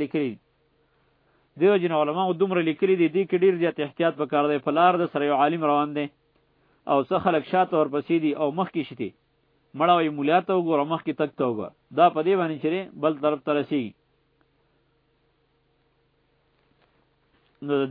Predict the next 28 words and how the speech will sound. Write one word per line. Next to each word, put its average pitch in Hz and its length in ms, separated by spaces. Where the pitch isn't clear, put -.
دین 190 180
اسلام 170 540
په 170 120
وجه 180 220
باندې 147 160
د 143 160
چا 170 100
سره 147 140
بغض 170 300
کول، 143 240
حسد 156 220
کول، 147 200
دا 135 120
ډیر 165 120
زیات 151 140
ناجایز 147 400
کار 123 200
دی. - 80
"قل 180 140
یا 185 160
اهل 185 100
الکتاب"، 170 420
ته 175 60
ووایه 165 400
کتاب 147 260
والو، 147 280
"هل 170 80
تنقمون 147 400